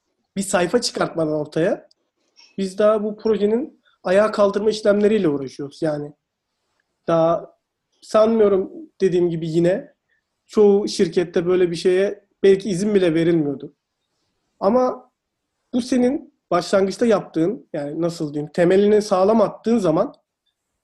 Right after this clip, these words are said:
yani yıllarca, yıllardır zaten test ediyoruz. Bu senin daha sonra ileride o projedeki, e, nasıl diyeyim, karmaşıklığını azaltıyor. Y-, yeni gelen revizyonları daha kolay halletmeni sağlıyor.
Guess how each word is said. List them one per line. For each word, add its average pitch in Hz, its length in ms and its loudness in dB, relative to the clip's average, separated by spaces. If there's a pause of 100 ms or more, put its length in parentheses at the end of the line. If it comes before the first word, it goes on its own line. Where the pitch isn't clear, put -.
(180)
yani 214 420 -2 (360)
yıllarca, 214 540 0
yıllardır 190 540 0 (260)
zaten 165 440 -2
test 190 260 -2
ediyoruz. 165 500 -6 (1300)
Bu 202 80 -10
senin 254 360 0
daha 226 200 2
sonra 226 360 2
ileride 196 400 0
o 202 120 2
projedeki, 190 760 -2 (680)
e, 160 60 -4 (360)
nasıl 214 260 -2
diyeyim, 185 160 0
karmaşıklığını 214 840 2
azaltıyor. 160 580 -2 (380)
Y-, 185 160 -6
yeni 196 260 2
gelen 190 440 2 (260)
revizyonları 175 840 0
daha 165 220 0
kolay 190 260 2
halletmeni 165 540 0
sağlıyor. 143 600 -8